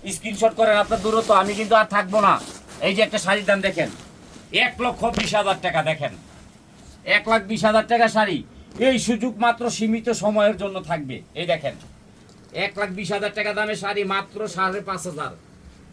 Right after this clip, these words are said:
দেখেন, ঘরে বসে পাবেন, খালি টন করে একটা ফোন দিবেন, কাজ হয়ে যাবে। পরিচালনা আছে শাওন, ওকে বলবেন যে, "আমি এই,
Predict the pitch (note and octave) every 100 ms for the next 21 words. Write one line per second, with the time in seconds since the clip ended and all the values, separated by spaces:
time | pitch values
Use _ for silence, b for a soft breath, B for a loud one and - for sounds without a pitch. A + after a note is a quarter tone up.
0 | - - - - - - - - E3+ F3
1 | F#3+ D3+ D#3+ G#3 G3 G3+ G#3+ G#3 G#3+ A3+
2 | B3+ B3+ - - - - E3+ A3+ A3+ -
3 | B3+ C4+ B3+ A#3 B3+ B3 B3 G3 A#3 A3+
4 | A#3+ B3 C#4 C4+ - - - - - F3+
5 | F#3 F3+ G3 F3+ F3+ E3 F#3 G3+ G3+ G#3+
6 | G#3 G#3 G3 F3+ D#3 F3+ E3+ D#3+ F3 F3+
7 | F3 E3+ D#3+ C3+ - - - - - F#3
8 | F#3+ G3+ G3